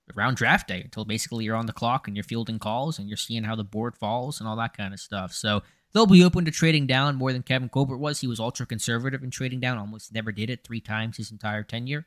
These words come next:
in Pittsburgh, but you just never know, so maybe.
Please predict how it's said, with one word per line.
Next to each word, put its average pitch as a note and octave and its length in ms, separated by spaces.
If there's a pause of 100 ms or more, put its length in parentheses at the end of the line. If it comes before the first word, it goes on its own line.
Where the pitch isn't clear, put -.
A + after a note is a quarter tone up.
(120)
in B2 100
Pittsburgh, C#3+ 540
but G#2+ 240 (400)
you C3+ 80
just A#2+ 200
never B2+ 180
know, D#3 220
so C3 140
maybe. F3+ 280